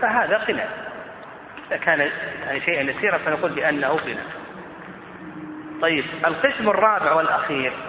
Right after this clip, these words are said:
اكتساب المال. نعم، القسم الرابع والأخير،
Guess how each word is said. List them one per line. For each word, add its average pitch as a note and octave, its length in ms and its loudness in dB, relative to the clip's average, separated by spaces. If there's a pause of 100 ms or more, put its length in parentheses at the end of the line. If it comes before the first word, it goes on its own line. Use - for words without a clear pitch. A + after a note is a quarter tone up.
(1400)
اكتساب A3 680 2
المال. F#3+ 400 4 (1500)
نعم، C3 200 2 (180)
القسم D3+ 460 0
الرابع C#3+ 460 4
والأخير، D3 680 0